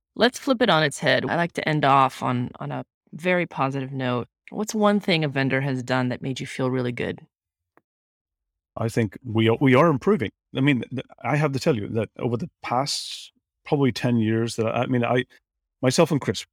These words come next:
Speaker 2: and others, we do these conferences every year and year, and,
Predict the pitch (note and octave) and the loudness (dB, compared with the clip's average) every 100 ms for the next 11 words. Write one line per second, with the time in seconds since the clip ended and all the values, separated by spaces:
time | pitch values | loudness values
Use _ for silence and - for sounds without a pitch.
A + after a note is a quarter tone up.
0 | - A#2+ G#2+ - G#2+ G2+ G2+ A#2 B2+ G#2+ | -8 -6 -4 -2 -2 -4 -2 2 2 2
1 | B2+ A#2 G#2+ - A#2+ A#2 A#2 A2 G2+ - | 0 0 -2 -2 -2 -2 -2 -2 -4 -2
2 | A#2 A2+ G#2+ G#2+ G#2 G#2 G#2 G2 G2 G2+ | -2 -2 -2 -2 0 0 0 0 -2 -2
3 | G2 | -4